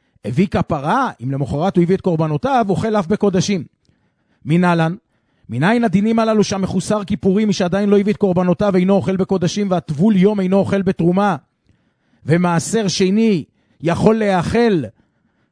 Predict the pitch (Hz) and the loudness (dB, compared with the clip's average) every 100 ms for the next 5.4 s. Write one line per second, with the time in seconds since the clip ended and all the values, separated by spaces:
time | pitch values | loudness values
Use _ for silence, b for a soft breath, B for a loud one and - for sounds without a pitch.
0 | _ 113 226 233 214 170 185 220 202 190 | _ 0 2 2 2 0 -2 -2 -2 -4
1 | - 202 202 202 202 190 190 180 196 185 | -2 0 0 0 0 0 0 2 4 4
2 | 185 196 143 170 190 - 196 190 156 175 | 2 -2 -2 -2 -2 -2 -2 -4 0 0
3 | 202 180 170 151 - _ - 196 - 208 | 0 0 -2 -4 -8 _ -2 -2 -2 -4
4 | 208 - 202 208 196 175 175 165 190 190 | 0 2 2 2 2 0 2 2 2 2
5 | 175 180 214 180 | 2 2 4 2